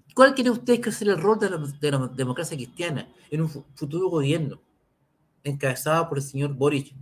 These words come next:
¿no es cierto? Cuyo partido más importante, sin ningún, ninguna cara a duda,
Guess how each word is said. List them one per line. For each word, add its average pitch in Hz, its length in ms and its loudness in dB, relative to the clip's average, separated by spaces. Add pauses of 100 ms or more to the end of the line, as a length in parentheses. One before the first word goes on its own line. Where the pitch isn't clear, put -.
(320)
¿no - 80 -12
es - 60 -14
cierto? 143 440 -4 (520)
Cuyo 160 180 2
partido 175 540 4
más 147 260 0
importante, 262 720 4
sin 180 200 -6
ningún, 151 240 -2
ninguna 151 260 2
cara 147 140 4
a 151 40 4
duda, - 440 2